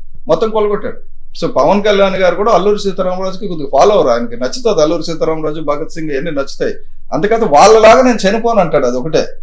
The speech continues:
"నేను అల్లూరి సీతారామరాజుని, నేను అనవసరంగా గుండ్లకు బలిగాను, నేను భగత్ సింగ్ని, నేను ఉరికమ్మం ఎక్కను, నేను సామాన్యుడి తరపున యుద్ధం చేసి" మొత్తం అంటే ఎప్పుడు కూడా మీరు గుర్తుపెట్టుకోండి, ప్రజల శక్తి, ఆ ప్రజల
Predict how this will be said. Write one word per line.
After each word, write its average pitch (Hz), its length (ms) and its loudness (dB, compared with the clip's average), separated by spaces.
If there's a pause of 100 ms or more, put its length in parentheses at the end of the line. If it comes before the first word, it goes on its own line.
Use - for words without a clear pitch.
"నేను 127 180 0
అల్లూరి 190 260 0
సీతారామరాజుని, 185 800 2 (320)
నేను 220 180 4
అనవసరంగా 220 540 4
గుండ్లకు 202 340 -2
బలిగాను, 151 600 2 (720)
నేను 151 180 0
భగత్ 156 300 2
సింగ్ని, 202 300 0
నేను 208 220 0
ఉరికమ్మం 185 440 2
ఎక్కను, 123 380 -2 (420)
నేను 196 280 2
సామాన్యుడి 185 760 2
తరపున 156 760 0
యుద్ధం 135 220 -4
చేసి" 151 380 -2
మొత్తం 143 260 0
అంటే 214 180 0
ఎప్పుడు 208 280 -4
కూడా 196 300 0
మీరు 170 160 -8
గుర్తుపెట్టుకోండి, 139 1000 -8 (640)
ప్రజల 208 360 4
శక్తి, - 440 -4 (460)
ఆ 120 60 4
ప్రజల 156 480 0